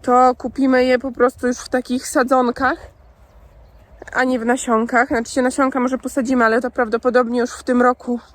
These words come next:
nie wyrośnie. A to zobaczymy. O, tutaj Mikiego. <laughs> kwiatek, a tutaj nasz ogródek. Zostaw, zostaw! Tutaj mamy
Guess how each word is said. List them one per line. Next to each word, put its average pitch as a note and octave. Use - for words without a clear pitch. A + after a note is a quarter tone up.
nie D4
wyrośnie. C#4
A A4+
to E4
zobaczymy. A#3
O, G#3
tutaj C4+
Mikiego. D#4+
<laughs> -
kwiatek, -
a A3
tutaj G#3+
nasz G#3
ogródek. A#3
Zostaw, F#4
zostaw! G4+
Tutaj A#3+
mamy G3+